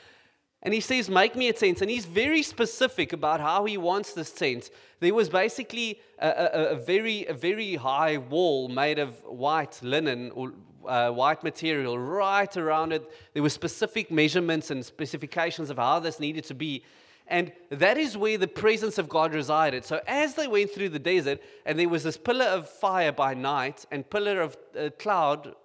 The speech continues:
cloud by day that the people followed, it would stop and it would hover over this place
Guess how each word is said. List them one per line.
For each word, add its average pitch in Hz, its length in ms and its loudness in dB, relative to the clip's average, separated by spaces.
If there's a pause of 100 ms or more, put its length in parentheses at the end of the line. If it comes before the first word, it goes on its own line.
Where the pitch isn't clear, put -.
(380)
cloud 165 480 -2
by 135 180 4
day 135 320 2
that 127 180 -2
the 127 80 -4
people 175 320 -6
followed, 156 500 0 (720)
it 180 160 0
would 196 140 4
stop 254 360 0
and 214 100 2
it 190 120 4
would 185 100 2
hover 151 480 0
over 180 260 0
this 160 200 -6
place 131 560 -4